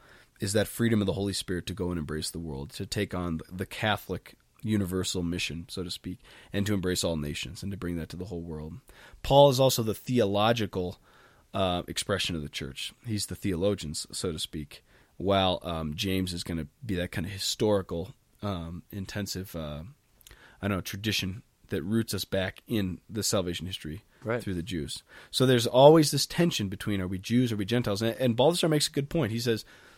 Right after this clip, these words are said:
Speaker 1: the first, uh, trial of the church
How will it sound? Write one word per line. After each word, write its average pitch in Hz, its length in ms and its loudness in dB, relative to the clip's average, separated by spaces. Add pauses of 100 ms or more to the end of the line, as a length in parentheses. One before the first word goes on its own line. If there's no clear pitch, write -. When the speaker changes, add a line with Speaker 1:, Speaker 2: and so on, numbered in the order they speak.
(160)
Speaker 1:
the 117 100 4
first, - 680 2 (760)
uh, 120 140 6
trial 117 520 6
of 95 120 0
the 98 80 -4
church - 500 -10